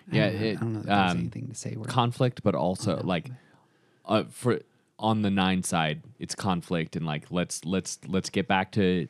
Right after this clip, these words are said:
Speaker 2: like, we, we were okay a minute ago, uh, but also the understanding and for, for the five side, I think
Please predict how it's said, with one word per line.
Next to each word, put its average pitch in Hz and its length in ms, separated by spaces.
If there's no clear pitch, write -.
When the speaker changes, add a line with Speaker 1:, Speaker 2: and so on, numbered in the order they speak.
Speaker 2:
like, 82 240
we, 107 260
we 104 140
were 113 200
okay 151 260
a 139 60
minute 85 240
ago, 85 480
uh, 90 160
but 95 220
also 82 640
the 85 420
understanding 107 920
and 82 640
for, - 460
for 110 220
the 95 100
five 120 420
side, 80 380
I 87 100
think 90 380